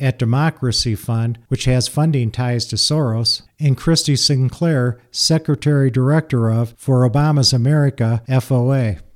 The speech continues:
A Rhino Bush-appointed judge stopped Wisconsin from trying to stop C T C L's six point three million dollar partisan funding of their Democratic-run cities. According to the Center for Responsible Politics,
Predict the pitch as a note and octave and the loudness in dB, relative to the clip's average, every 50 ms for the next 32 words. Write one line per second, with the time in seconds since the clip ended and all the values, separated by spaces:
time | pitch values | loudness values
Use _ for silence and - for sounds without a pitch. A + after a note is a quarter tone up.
0 | _ _ _ _ _ _ _ - C3+ C3+ C3+ D3 E3 F3 F3 E3+ E3 D3+ - D#3+ | _ _ _ _ _ _ _ -2 0 0 2 2 2 2 2 2 2 0 2 2
1 | D#3+ D#3 - - C3+ - - E3 E3 D#3+ C#3+ C#3 A#2+ - - E3 D#3+ D3 C3 B2+ | 2 2 2 0 0 2 2 2 4 2 0 0 -2 -2 -2 0 0 0 0 -2
2 | - - - - - - - - E3 D3+ D#3+ D#3 - - D3 C3+ - - - D#3 | -6 -10 -16 -12 -8 -8 -4 -2 0 0 0 -2 -2 -2 -2 -2 -2 -2 -2 0
3 | D#3+ E3+ D#3+ - - C3+ B2+ A2+ - C3+ B2 A2+ - - D3+ D#3 D#3 D3+ C3 B2 | 0 0 0 -2 -2 -2 -4 -2 -2 -4 -4 -4 -4 -4 -2 0 0 0 -2 -2
4 | G#2+ - - - D#3 D3+ D3 C#3+ - - - - D#3 D3+ D3+ D3+ - D3+ D3 C3 | -2 -2 -2 -2 -2 -2 -2 -4 -4 -4 -4 -2 -2 -2 -2 -2 -2 -2 0 0
5 | - - D3+ C#3+ D3 D3 D3 D3 C3+ C3 - - - D#3 - - - - D3 D3 | -2 -2 -2 -2 0 0 0 0 0 0 0 0 0 -2 -2 -4 -4 -2 -2 -2
6 | C#3+ C#3 - - - D3+ D3+ D3 D3 D3 D3 C#3+ C#3 C3+ B2 C#3 C#3 C#3 C#3 C3 | -2 -2 -4 -4 -2 0 0 2 2 2 2 2 0 0 0 0 0 0 -2 -2
7 | B2 - D#3 D#3 D#3+ D#3+ D#3 C3+ - - C3+ A#2+ - - D3+ D#3 D#3+ D3+ C3+ B2 | -2 -2 -2 -2 0 -2 -2 -2 -2 -2 -2 -4 -4 -4 -2 -2 -2 -2 -2 -2
8 | A#2+ B2 A#2 - _ - B2+ A2+ C3 B2+ A2+ C#3 D3 C#3+ C#3+ - - - D3+ C#3 | -2 -4 -6 -6 _ -4 -2 0 0 2 2 2 2 2 2 0 -2 -2 -2 0
9 | C3+ C#3 C3 - C3+ C3+ C3+ B2 - - - D#3 C#3+ B2 G#2+ F#2+ - - - - | 0 -2 -2 -2 -2 0 0 0 0 0 0 0 0 -2 -2 -4 -4 -8 -10 -12
10 | _ _ _ _ _ _ _ _ _ _ _ _ _ _ _ - C3+ B2+ - - | _ _ _ _ _ _ _ _ _ _ _ _ _ _ _ -6 -6 -6 -2 0
11 | F3+ G3 F#3+ G3 F#3+ F3 F3 D3 C#3+ B2+ - - E3+ E3+ F3 F3 - - - C#3+ | 2 2 4 2 2 0 0 0 2 2 2 2 2 2 2 2 0 0 -2 -2
12 | C#3 C3 C3 A#2+ - - - D#3+ D#3+ E3 D#3+ D3 - - - C3+ A#2+ - - D#3+ | 0 0 0 0 -2 -2 -2 -2 0 0 0 -2 -4 -4 -4 -4 0 2 2 4
13 | E3+ F3 D#3+ C3+ - - B2+ A#2+ A#2+ A#2+ - - | 4 2 0 0 -2 -2 -2 -4 -2 -2 -4 -6